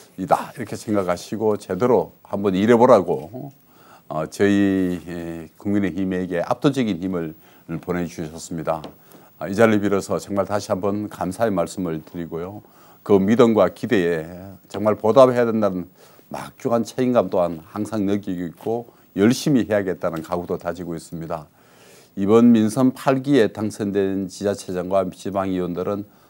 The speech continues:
또 저와 함께 손발을 맞춰 일했던 분들도 계시고 또 함께 해왔던 분들입니다. 어떻게 일을 해야 성과를 내는지를 아는 분들이고 또 각자 지자체에서 울산 남구의 시급한 현안이 무엇인지 잘 알고 있는 분들이기도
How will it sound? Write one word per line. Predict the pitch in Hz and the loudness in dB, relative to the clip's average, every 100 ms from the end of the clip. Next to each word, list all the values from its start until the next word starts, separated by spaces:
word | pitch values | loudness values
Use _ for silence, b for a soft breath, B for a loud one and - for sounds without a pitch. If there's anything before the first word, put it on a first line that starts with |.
| b | b
또 | 95 | -6
저와 | 87 131 117 | 0 4 4
함께 | 120 151 101 | 4 -4 -4
손발을 | - 117 117 104 | -4 0 2 2
맞춰 | 85 78 - 90 | 0 -4 -6 -4
일했던 | 95 110 110 95 | -2 -2 -2 -2
분들도 | 92 87 78 87 76 - b b b - | -4 -4 -6 -6 -8 -8 b b b -16
계시고 | - 85 - 95 101 107 107 - | -10 -10 -8 -4 0 0 -2 -6
또 | - | -10
함께 | - 151 117 90 | -6 -2 -2 0
해왔던 | 110 120 104 85 | 0 0 -4 -6
분들입니다. | - 87 78 78 80 85 80 b b b b b | -8 -10 -10 -14 -16 -16 -18 b b b b b
어떻게 | 110 107 151 147 | -4 0 2 4
일을 | 101 107 117 98 | 4 6 4 4
해야 | 110 113 80 78 107 | 4 4 4 -2 -8
성과를 | - - 123 113 92 | -10 -6 0 0 0
내는지를 | 85 95 101 104 | -2 -2 -2 -2
아는 | 80 92 110 123 | -2 0 0 0
분들이고 | 113 104 90 80 - 110 127 - b b b - | -2 -2 -2 -4 -4 -4 -4 -10 b b b -6
또 | 110 | -4
각자 | 95 107 131 | -2 -2 4
지자체에서 | 135 98 107 87 85 73 - | 2 2 -2 -2 -4 -6 -12
울산 | 120 - 107 | -16 -10 -4
남구의 | 101 110 104 90 | -2 0 0 -4
시급한 | - 131 143 - 131 120 | -6 -4 -4 -2 -4 -4
현안이 | 120 117 110 90 _ b b b | -2 0 0 -4 _ b b b
무엇인지 | 80 90 117 - 151 131 | -2 2 2 0 -2 -2
잘 | - 107 | -4 -14
알고 | - 110 113 | -6 -4 0
있는 | 127 117 | 2 0
분들이기도 | 101 95 95 87 82 | -2 -6 -4 -4 -6